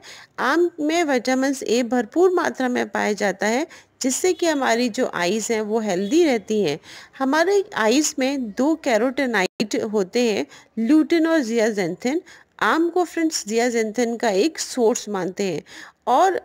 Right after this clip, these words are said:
हमारी आइज़ को हेल्दी रखने में जो बहुत ही हेल्प करता है।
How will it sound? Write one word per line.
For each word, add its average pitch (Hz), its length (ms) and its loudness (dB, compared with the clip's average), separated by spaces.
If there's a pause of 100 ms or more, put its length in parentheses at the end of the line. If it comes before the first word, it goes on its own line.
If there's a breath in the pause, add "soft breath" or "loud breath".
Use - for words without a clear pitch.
हमारी 220 340 2
आइज़ 190 380 0
को 285 140 0
हेल्दी 220 320 2
रखने 202 320 -2
में 202 140 0
जो 214 160 0
बहुत 185 400 -2
ही 381 160 4 (180)
हेल्प 220 320 0
करता 185 280 -2
है। 175 240 -4